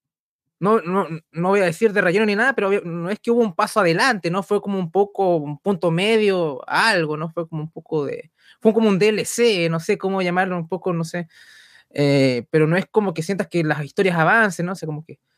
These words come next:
Damage Control por-, perdieron los títulos, ahora los volvieron a recuperar, cosas así, ¿no? Entonces, como que todo fue un poquito, simplemente fue un punto, un punto seguido, ¿no? Después seguimos con el párrafo más adelante, pero,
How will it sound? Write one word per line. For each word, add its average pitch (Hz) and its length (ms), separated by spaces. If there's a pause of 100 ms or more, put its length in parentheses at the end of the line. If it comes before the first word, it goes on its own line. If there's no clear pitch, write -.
(200)
Damage 185 220
Control 180 260
por-, 170 260
perdieron 180 220
los 165 100
títulos, 226 300
ahora 202 140
los 180 80
volvieron 185 260
a 175 40
recuperar, 208 600
cosas 208 320
así, 233 320
¿no? 220 160
Entonces, 202 320
como 175 240
que 160 120
todo 220 260
fue 233 160
un 220 80
poquito, 180 720 (840)
simplemente 269 400
fue 262 100
un 226 60
punto, 233 440
un 196 200
punto 226 220
seguido, 185 420
¿no? 160 120
Después 170 260
seguimos 196 200
con 175 140
el 160 100
párrafo 170 340
más 165 220
adelante, 151 460
pero, - 260